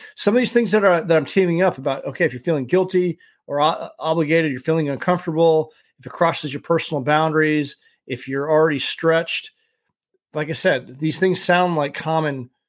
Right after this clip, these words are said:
sense, but common sense isn't always common practice. So why is it important to say no?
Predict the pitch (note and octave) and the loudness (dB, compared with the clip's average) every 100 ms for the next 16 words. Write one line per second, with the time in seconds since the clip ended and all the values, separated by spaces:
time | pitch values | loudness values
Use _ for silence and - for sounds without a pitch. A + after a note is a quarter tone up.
0 | _ - - F#3+ G#3 C#3 - - - - | _ -12 0 2 2 0 -8 -12 -10 -10
1 | - E3 F3+ E3+ - D#3+ C#3+ D3+ C3 C#3 | -2 0 2 0 0 -2 -2 -8 -6 -8
2 | C3+ - C3+ B2 A2+ - A#2+ G#2 _ - | -8 -10 -10 -10 -12 -10 -10 -12 _ -20
3 | - _ _ _ _ _ _ _ _ _ | -20 _ _ _ _ _ _ _ _ _
4 | _ _ _ _ - E3 C#3+ C3 - _ | _ _ _ _ -6 -2 0 -2 -8 _
5 | _ _ - D3 F3 G3+ F3 F3+ D#3+ - | _ _ -2 2 4 4 2 0 0 0
6 | D#3+ E3 D3+ - C3+ - D3+ B2+ B2 G#2+ | -4 -2 -8 -12 -10 -6 -4 -4 -8 -10
7 | F#2 | -14